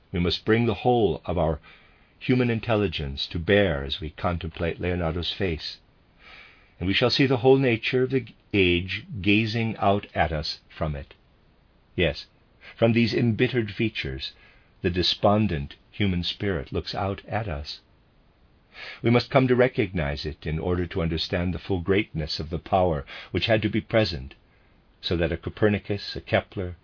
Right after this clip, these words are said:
a Galileo, a Giordano Bruno could arise. In truth, we only acquire the appropriate reverence for the whole course and evolution of the human spirit if we learn to further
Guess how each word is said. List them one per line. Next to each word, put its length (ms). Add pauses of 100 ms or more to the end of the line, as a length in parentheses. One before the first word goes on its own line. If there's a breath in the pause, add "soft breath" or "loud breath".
(300 soft breath)
a 80
Galileo, 720 (240 soft breath)
a 80
Giordano 480
Bruno 460
could 140
arise. 520 (1600 loud breath)
In 120
truth, 260
we 100
only 240
acquire 480
the 120
appropriate 500
reverence 560
for 140
the 100
whole 200
course 440
and 100
evolution 500
of 60
the 100
human 280
spirit 460 (800 soft breath)
if 100
we 100
learn 220
to 80
further 440